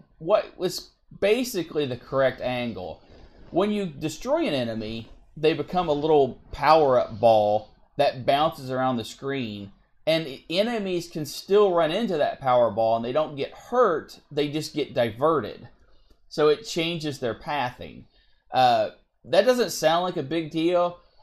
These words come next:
but holy moly does it make everything very unpredictable. Uh, so it's not just like you can follow the pattern of what's bouncing around the screen and then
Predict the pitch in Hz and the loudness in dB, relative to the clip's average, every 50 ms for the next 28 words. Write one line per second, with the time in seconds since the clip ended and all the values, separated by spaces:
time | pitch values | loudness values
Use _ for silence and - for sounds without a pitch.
0 | _ _ _ - 160 156 - - - - 170 180 190 208 214 208 214 208 202 185 | _ _ _ -2 -2 -2 -2 -4 -10 -2 2 6 6 8 8 6 4 2 0 2
1 | 175 175 175 175 170 156 151 143 143 135 143 135 143 143 143 131 - 131 143 147 | 4 4 6 6 6 4 2 0 -2 -4 -4 -4 -2 -2 -2 -2 0 0 0 0
2 | 160 151 143 156 139 135 127 110 107 120 131 135 143 143 135 131 123 - 120 127 | -2 -4 -4 -4 -2 -2 -4 -6 0 2 4 4 6 4 4 2 0 0 0 0
3 | 131 123 127 113 104 113 110 - - 107 80 58 50 50 - _ _ _ _ _ | -2 -2 -4 -6 -8 -8 -8 -8 -12 -14 -12 -12 -16 -18 -20 _ _ _ _ _
4 | _ _ _ _ _ - - 120 117 117 110 107 107 - - _ _ _ - - | _ _ _ _ _ -2 2 4 4 4 4 2 0 -4 -8 _ _ _ -20 -2
5 | - 220 226 247 262 247 254 254 254 226 220 190 185 165 175 165 - 185 165 165 | 2 4 4 4 4 2 2 2 2 2 2 2 0 -4 -4 0 0 0 0 -2
6 | 180 165 180 170 156 - - 151 147 147 151 156 151 135 127 - 127 131 135 139 | -4 -4 -4 -4 -4 0 2 4 6 6 6 4 4 0 -4 -4 -2 0 2 2
7 | 143 143 135 127 120 120 117 113 120 131 131 131 - - 127 127 127 127 - 123 | 2 2 2 0 0 0 -2 -2 -2 -4 -4 -4 0 0 0 0 0 -2 -6 -6
8 | 123 120 120 113 110 - - - 131 131 127 120 117 117 117 120 117 117 113 110 | -6 -4 -4 -6 -8 -10 -8 -6 -4 -2 -2 -2 -2 -2 -2 -4 -4 -4 -6 -8